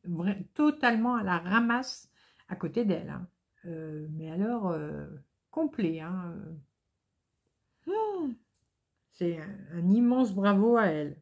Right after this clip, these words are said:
Bon, sa maman tricote, euh, pareil, hein, mais, mais sa fille, du coup, pour son âge, euh, ah oui. Euh, et du coup, elle nous a parlé aussi. Ils ont été à un salon,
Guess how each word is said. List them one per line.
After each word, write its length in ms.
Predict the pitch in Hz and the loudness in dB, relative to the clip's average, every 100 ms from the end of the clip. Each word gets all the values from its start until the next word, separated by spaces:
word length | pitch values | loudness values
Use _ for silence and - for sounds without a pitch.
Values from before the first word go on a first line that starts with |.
| - | -6
Bon, 140 | 170 | -4
sa 160 | 139 175 | -2 0
maman 340 | 175 185 196 | 2 4 4
tricote, 500 | 196 190 - 170 - | 2 -4 -6 -8 -6
euh, 140 | 156 147 | -6 -6
pareil, 480 | 147 156 240 233 180 | -6 -2 0 2 0
hein, 120 | 185 | 0
mais, 340 | 175 170 175 _ 233 220 208 196 - | 0 -2 -4 _ -16 -12 -12 -14 -10
mais 1080 | 170 170 165 160 160 160 156 156 151 151 151 | -4 -4 -2 -4 -4 -4 -6 -6 -8 -8 -10
sa 200 | 139 147 | -10 -10
fille, 300 | 143 240 240 | -10 -6 -2
du 140 | 175 - | -2 -4
coup, 180 | 233 | -12
pour 180 | 202 - | -12 -16
son 260 | - 185 208 | -6 0 2
âge, 280 | 262 226 190 | 2 0 0
euh, 560 | 180 160 156 147 147 143 143 - _ _ _ _ _ _ _ - - | 0 -2 -6 -6 -6 -6 -8 -10 _ _ _ _ _ _ _ -20 -6
ah 120 | 185 | -2
oui. 160 | 190 147 - _ _ _ _ _ _ _ _ _ _ _ _ _ _ _ _ _ _ _ _ _ 196 | -2 -2 -12 _ _ _ _ _ _ _ _ _ _ _ _ _ _ _ _ _ _ _ _ _ 2
Euh, 1120 | 196 202 202 202 202 196 196 196 196 190 180 | 6 8 8 6 8 8 8 8 6 4 2
et 220 | 180 180 175 | 0 2 0
du 240 | 180 185 | -2 -6
coup, 140 | - | -2
elle 120 | 226 196 | 4 4
nous 160 | 185 | 4
a 80 | 190 | 2
parlé 560 | - - 208 208 214 214 | -2 -4 0 2 2 0
aussi. 220 | 202 214 | -2 0
Ils 160 | 196 208 | 0 4
ont 100 | 208 | 2
été 200 | 202 226 | 2 0
à 140 | 214 | 0
un 60 | 196 | 0
salon, 1000 | - - 208 214 226 233 240 247 262 | -4 0 2 2 2 4 2 2 -2